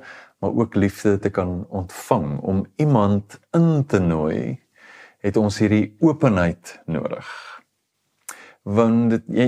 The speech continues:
jy kan dit dalk nou maklik dink vir die mense wat naby aan jou is, maar vir hulle wat verder is,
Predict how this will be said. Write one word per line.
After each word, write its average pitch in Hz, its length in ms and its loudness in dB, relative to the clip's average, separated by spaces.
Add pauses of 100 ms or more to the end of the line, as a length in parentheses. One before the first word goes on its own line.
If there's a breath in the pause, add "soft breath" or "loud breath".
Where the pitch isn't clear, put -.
(140)
jy 127 80 4
kan 165 140 4
dit 165 140 4
dalk 151 200 4
nou 143 120 4
maklik 135 460 2
dink 127 220 4
vir - 100 -4
die 120 80 4
mense 104 280 2
wat 104 140 -2
naby 101 460 2
aan 85 160 0
jou 82 140 -2
is, - 140 -8
maar 107 100 -6
vir - 140 -2
hulle 135 80 0
wat 143 160 -2
verder 117 760 0
is, - 480 -16